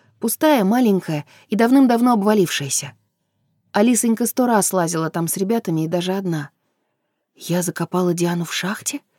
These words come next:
ужаснулась девушка. «Не может этого быть!» А кошка, это наглое кошмарище, как будто хихикала над хозяйкой, уселась на обочину и преспокойно вылизывала свою шерстку.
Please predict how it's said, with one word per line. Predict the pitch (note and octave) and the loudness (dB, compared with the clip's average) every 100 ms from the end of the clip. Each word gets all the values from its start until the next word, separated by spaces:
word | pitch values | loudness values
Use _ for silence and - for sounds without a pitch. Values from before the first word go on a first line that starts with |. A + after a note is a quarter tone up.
| _ _ _ _ _ | _ _ _ _ _
ужаснулась | F#3+ F#3+ - F#3 F3+ F3+ | -4 -2 -2 -2 -4 -2
девушка. | F#3 F3 - - - _ _ _ _ _ | -2 -2 -8 -12 -18 _ _ _ _ _
«Не | G#3 G3 | 2 4
может | A3 G#3+ B3 | 4 4 0
этого | A#3+ B3+ | 2 4
быть!» | B3 C#4+ C4 - _ _ _ _ _ _ _ _ - | 4 4 2 -2 _ _ _ _ _ _ _ _ -8
А | G3 | -8
кошка, | F#3+ C#4 C#4+ - E3 - _ _ - | -2 0 0 0 -6 -8 _ _ -6
это | G#3+ A#3 | -2 2
наглое | A#3+ A#3 G#3+ G#3 | 2 4 2 0
кошмарище, | A3+ - D4 C#4 G3+ G3 | 0 2 2 4 2 0
как | A3+ A3 | -2 0
будто | C4+ C4 | -2 -2
хихикала | - C#4+ E4 D#4 G#3 F#3+ | -4 -2 0 0 0 0
над | G3 G3 | 0 -2
хозяйкой, | B3 A#3 F#3+ D#3 D#3 - - - - | -2 2 0 0 -8 -12 -20 -20 -8
уселась | - A3+ C#4+ B3+ A3+ | -2 2 2 2 2
на | B3 | 2
обочину | B3+ E4 - A#3 | 2 2 2 0
и | G#3+ | 0
преспокойно | A3+ - C#4 E4+ C#4 | 0 -2 0 2 2
вылизывала | A3 A#3+ A#3+ G3 F#3+ | 2 0 0 2 0
свою | - G3 | 0 -2
шерстку. | G#3+ - F3 - - - | -2 -4 -6 -8 -14 -20